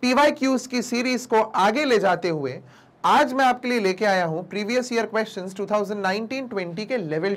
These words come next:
टू के केमिस्ट्री के क्वेश्चंस। मैग्नेट ब्रेन्स किंडरगार्टन से लेके ट्वेल्थ क्लास तक एनसीईआरटी, सीबीएसई, स्टेट बोर्ड्स and ओलंपियाड, इन सब के वीडियो लेक्चर्स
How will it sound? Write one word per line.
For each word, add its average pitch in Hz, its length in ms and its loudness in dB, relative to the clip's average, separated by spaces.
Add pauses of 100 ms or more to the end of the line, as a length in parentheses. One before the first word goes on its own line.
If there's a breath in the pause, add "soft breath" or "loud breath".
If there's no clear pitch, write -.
टू 220 120 -4
के 240 160 -2
केमिस्ट्री 233 560 -4
के 202 120 0
क्वेश्चंस। - 600 -6 (640 soft breath)
मैग्नेट 220 440 2
ब्रेन्स 254 360 0
किंडरगार्टन 208 580 2
से 262 100 -4
लेके 226 200 0
ट्वेल्थ 190 360 0
क्लास 170 320 0
तक 120 100 -8 (500 soft breath)
एनसीईआरटी, 220 640 2
सीबीएसई, 143 600 -4 (760)
स्टेट 254 360 2
बोर्ड्स 165 420 0 (420 soft breath)
and 220 340 -2
ओलंपियाड, 220 560 4
इन 233 200 -4
सब 285 360 -2
के 330 140 -2
वीडियो 220 280 2
लेक्चर्स 156 580 -4